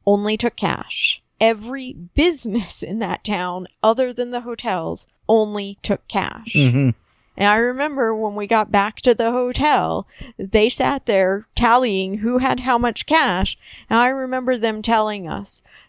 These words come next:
Speaker 1: "Tomorrow night, you can either have dinner at a restaurant instead of out of the cooler, or we can play miniature golf."
Speaker 2: Mm-hmm. Well, and again, I remember at one point Comic-Con, it was a cash-only society at that point.
Speaker 1: Yes.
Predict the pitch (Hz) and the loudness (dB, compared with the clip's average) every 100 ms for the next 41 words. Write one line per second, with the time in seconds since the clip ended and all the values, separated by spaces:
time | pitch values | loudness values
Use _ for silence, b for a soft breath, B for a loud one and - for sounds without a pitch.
0 | b 254 233 226 233 285 294 226 208 - | b 0 2 2 2 2 0 0 -2 -6
1 | _ 202 202 - 214 - 302 349 247 175 | _ -8 -6 -2 -4 -2 -2 0 0 0
2 | 170 - _ - - 175 214 254 240 330 | -2 -8 _ -18 -6 0 2 0 0 0
3 | 294 226 226 233 - 233 311 285 262 - | 0 -4 -6 -4 -2 0 2 2 2 0
4 | 254 269 - 220 220 208 220 226 233 320 | -2 -4 -4 -4 -2 0 0 2 2 0
5 | - 214 208 220 - _ 226 262 277 262 | 0 0 0 -4 -10 _ 4 4 2 -2
6 | 254 262 247 233 220 202 196 226 214 - | -8 -8 -2 0 0 -4 -2 2 4 4
7 | - - - _ 151 143 147 147 - _ | 0 -20 -20 _ 2 4 4 2 0 _
8 | _ - - - - - _ _ - - | _ -20 -20 -12 -12 -12 _ _ -14 -14
9 | - - 220 185 170 170 - 160 156 143 | -12 0 2 4 2 -2 -2 -2 0 2
10 | 123 123 127 120 117 87 120 - 123 - | 2 2 4 4 2 2 0 2 0 0
11 | 123 139 139 95 85 87 92 110 104 113 | -2 -2 -4 -4 -2 -2 -2 -4 -2 -2
12 | 104 - 113 110 110 - - 117 139 120 | -2 0 0 0 0 -2 0 2 0 -2
13 | 95 - 92 - 95 78 - 208 196 185 | -2 -2 -4 -2 -4 -4 0 2 2 -2
14 | 185 - - | -8 -16 -18